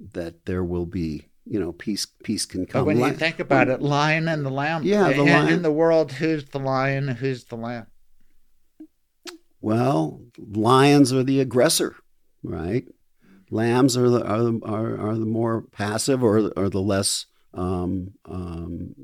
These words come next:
Speaker 1: fortunate, right? Um, when the, when the aggressors can lay amongst the, the, uh, more vulnerable and not kill them. Um, that's the idea. It's, it's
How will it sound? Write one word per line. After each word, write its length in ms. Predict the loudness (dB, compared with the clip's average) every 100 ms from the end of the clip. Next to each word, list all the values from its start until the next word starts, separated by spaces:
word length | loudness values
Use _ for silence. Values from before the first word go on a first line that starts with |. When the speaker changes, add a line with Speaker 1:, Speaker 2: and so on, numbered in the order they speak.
| -18 -10
Speaker 1:
fortunate, 560 | -4 -2 -2 -4 -4 -6 _ _ _ _ _ _ -12
right? 460 | -6 -4 -6 -8 -20 _ _ _ _ _ -12
Um, 640 | -6 -4 -4 -4 -6 -10 _ _ _ _
when 340 | -6 2 4 6
the, 200 | 6 4
when 200 | 2 2
the 120 | 4 2
aggressors 560 | 2 0 0 -2 -2
can 320 | 0 2 2
lay 400 | 0 0 0 0
amongst 720 | 0 0 2 0 -2 -8 -12 -20 -12
the, 360 | -6 -4 -4 -6
the, 440 | -6 -4 -2 0 -2
uh, 340 | -2 -2 -6 -8 _ _
more 200 | 4 6
vulnerable 680 | 8 8 8 8 8 6 4
and 140 | 6
not 380 | 6 4 0 -8 -20 _ 0
kill 240 | 4 6
them. 300 | 6 2 -2 -12 _ _ _ -20 -20 -6
Um, 540 | -2 0 0 -2 -4 _ _ _ _ _ 0
that's 240 | 0 2
the 100 | 4
idea. 320 | 4 4 2
It's, 200 | 2 -2
it's 240 | -6 -6